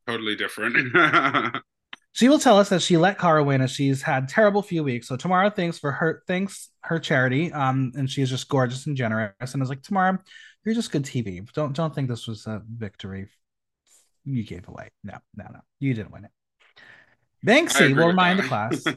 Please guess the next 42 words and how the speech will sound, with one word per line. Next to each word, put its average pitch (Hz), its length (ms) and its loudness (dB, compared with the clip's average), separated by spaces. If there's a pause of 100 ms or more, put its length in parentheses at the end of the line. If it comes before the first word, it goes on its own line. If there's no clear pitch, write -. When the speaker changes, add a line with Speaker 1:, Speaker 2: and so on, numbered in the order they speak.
Speaker 1:
<laughs> 123 60 -8
Speaker 2:
"With 165 300 0 (100)
three 220 220 6
badges 214 420 4
won, 131 260 2
the 135 80 2
recipients 220 540 0
are 160 220 0
herself, 156 480 0
Vicky, 135 180 -6
and 117 140 -4
Cara. 110 400 -2 (340)
And 185 200 2
saying 277 260 2
this 247 180 -2
will 262 220 6
open 196 280 4
Pandora's 147 480 -2
box 214 520 0 (120)
as 135 460 -4 (420)
Dee 247 220 6
Dee 262 140 4
will 214 240 4
vent 147 340 -2 (140)
and 139 160 -4
rant 131 400 0
and 139 160 -6
have 143 120 -2
a 135 40 -4
session. 123 480 -4 (400)
And 156 140 0
she - 80 2
will 196 100 6
take 202 160 2
the 208 60 0
moment 208 280 2
to 202 60 -4
say 226 280 2
that 202 120 0
the 180 80 -4
last 160 300 0
two 143 180 -4